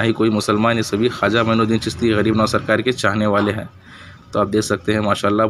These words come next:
بہت ہی زیادہ بھاری تعداد میں یہاں پر تبرک حاصل کرنے کے لیے لائن لگی ہوئی ہے۔ آپ دیکھ سکتے ہیں پیچھے جہاں تک نظر جائے، وہاں تک لائن ہی لائن ہے، پبلک ہی پبلک ہے یہاں پر تبرک حاصل کرنے کے لیے۔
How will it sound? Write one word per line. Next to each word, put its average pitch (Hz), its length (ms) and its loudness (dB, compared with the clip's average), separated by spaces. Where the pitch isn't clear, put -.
بہت 104 360 -2
ہی 120 60 0
زیادہ 107 440 0
بھاری 104 240 2
تعداد 104 420 0
میں 113 80 0
یہاں 104 220 0
پر 117 220 -2
تبرک 123 340 0
حاصل 120 220 2
کرنے 110 280 2
کے 117 80 -2
لیے 131 220 0
لائن 117 320 2
لگی 110 280 2
ہوئی 107 200 2
ہے۔ 123 140 0
آپ 113 160 2
دیکھ 113 100 2
سکتے - 220 -6
ہیں 113 100 -2
پیچھے 123 240 0
جہاں 113 220 2
تک 117 60 0
نظر 117 360 2
جائے، 117 220 2
وہاں 107 140 2
تک 113 200 -4
لائن 107 200 2
ہی 123 120 0
لائن 104 240 2
ہے، 110 140 -2
پبلک 113 380 0
ہی 127 60 2
پبلک 110 380 -2
ہے 131 100 0
یہاں 113 260 0
پر 120 180 0
تبرک 104 400 -2
حاصل 110 280 0
کرنے 107 360 -2
کے 110 140 0
لیے۔ 101 260 -2